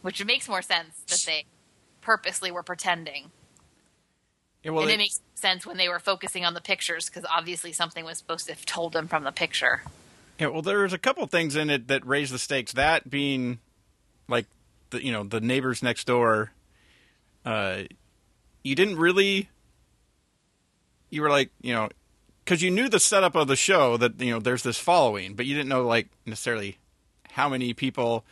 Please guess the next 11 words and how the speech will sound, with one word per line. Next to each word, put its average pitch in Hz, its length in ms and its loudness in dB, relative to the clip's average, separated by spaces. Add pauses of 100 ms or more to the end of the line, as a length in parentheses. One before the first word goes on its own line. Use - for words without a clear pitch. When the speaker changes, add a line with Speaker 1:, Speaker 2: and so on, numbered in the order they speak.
(440)
Speaker 2:
And 135 160 -2
they're 143 120 4
obviously 160 400 4
showing 147 340 2
you, 123 380 2 (720)
you 120 140 -4
know, 113 80 -4
that 113 160 -4
there 127 160 2
is 135 200 2
this, 117 240 -4